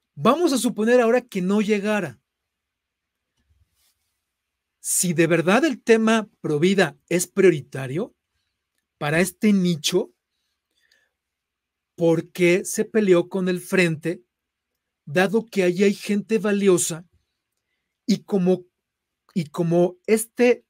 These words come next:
segmento de la población pequeñito, hay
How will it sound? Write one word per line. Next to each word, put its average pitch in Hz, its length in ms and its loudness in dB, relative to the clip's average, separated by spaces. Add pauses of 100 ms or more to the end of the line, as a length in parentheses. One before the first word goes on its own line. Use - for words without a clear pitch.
(160)
segmento 170 800 -4
de 151 120 -6
la 143 160 -10
población 156 680 -4 (600)
pequeñito, 165 760 -2 (1160)
hay 240 340 6